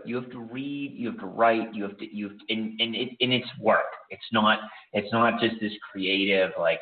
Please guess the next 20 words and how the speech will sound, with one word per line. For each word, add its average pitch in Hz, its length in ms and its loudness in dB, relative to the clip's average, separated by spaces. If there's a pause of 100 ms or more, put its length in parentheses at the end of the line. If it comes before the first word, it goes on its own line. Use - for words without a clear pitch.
"Oh, 113 220 6
I'm 113 80 0
gonna 104 140 -2
wait 95 160 0
till - 120 -12
I'm 87 60 -10
inspired." - 480 0
It's - 80 -12
like, - 180 -10
you, 156 140 -8
you 180 240 -8
have - 80 -12
to 165 60 -10
work 127 260 2
every - 200 -2
day. - 200 -6 (220)
You 143 100 0
have - 80 -4
to 143 80 -8
write 113 240 4